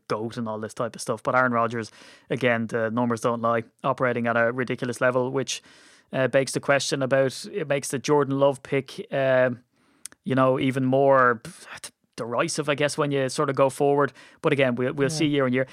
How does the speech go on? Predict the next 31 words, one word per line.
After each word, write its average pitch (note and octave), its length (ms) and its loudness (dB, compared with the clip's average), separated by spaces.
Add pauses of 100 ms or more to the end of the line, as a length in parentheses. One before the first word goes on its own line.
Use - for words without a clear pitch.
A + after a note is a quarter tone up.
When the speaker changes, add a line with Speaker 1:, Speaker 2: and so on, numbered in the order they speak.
(140)
Speaker 1:
The E3 80 -2
thing B3+ 140 4
that A#3+ 80 2
strikes A3+ 280 -2
me, F#3+ 100 0
and F3 80 0
I D#3 40 2
think D#3+ 180 -4
I C#3+ 60 0
should C3+ 260 -2
mention, A#2+ 320 -4
right, A#2 220 -2
so C#3 180 0
I've D3+ 160 2
always F#3 240 0
been F#3+ 100 -2
an E3 120 0
advocate C#3 400 -2
for C#3 100 -2
that C3 160 2
we B2+ 120 -4
have B2 200 2
the B2 140 -2
weapons A#2 320 -4
that B2+ 100 -2
we B2 80 -6
need, A#2 240 -4
and A#2 100 -2
it A2+ 80 -6
sort E3+ 300 0
of, - 60 -12